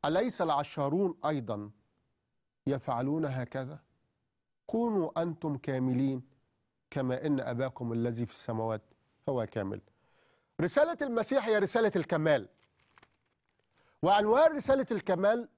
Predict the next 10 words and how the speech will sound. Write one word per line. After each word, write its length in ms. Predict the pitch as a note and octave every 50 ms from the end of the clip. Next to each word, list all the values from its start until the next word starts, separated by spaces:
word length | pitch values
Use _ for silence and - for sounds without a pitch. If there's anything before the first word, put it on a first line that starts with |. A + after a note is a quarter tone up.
| _ _ _ _ _ -
هو 180 | F#3+ G3+ G#3+
الحب، 380 | G3 F3+ - - G#3+ A3+ C#3+ - - _ _ _ _ _ _ _
والحب 460 | D#3 E3+ F3 D#3 - G#3 A3 D#3+ C#3+
للجميع، 600 | E3+ E3+ E3+ D3+ C3 D3+ D#3 D3+ E3 D#3 C#3 G#2+ F#2 - _ _ _ _ _ _ _ _ _ _ _ _ _ _ _ _ _ _ _ _ _ -
والمحبة 520 | D3 D3 D3+ D3 - - E3 C3+ A#2 B2+
للكل. 360 | A2+ A2 G2+ - - A2 G2 - - _ _ _ _ _ _ _ _ _
هذه 460 | - D#3 E3+ F3+ F3 D3+ F3 F#3+ F#3+ F#3+ _ _ _ _ _
هي 280 | - C#3 D3 D3 C#3 C#3 - _ _ _ _ _ C3+
رسالة 440 | C3+ B2 - - C3 B2 A#2+ B2 A#2+ - - _ -
المسيح. 480 | C3+ A#2+ A2+ A2+ - - G#2 - -